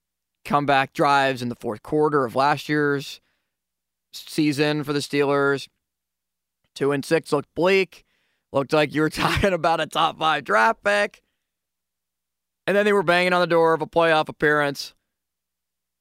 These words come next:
late in the year after defeating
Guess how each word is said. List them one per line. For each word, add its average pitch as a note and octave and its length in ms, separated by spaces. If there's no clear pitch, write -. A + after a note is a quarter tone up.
late E3+ 260
in E3+ 80
the E3 80
year F3+ 300
after E3 180
defeating D3+ 640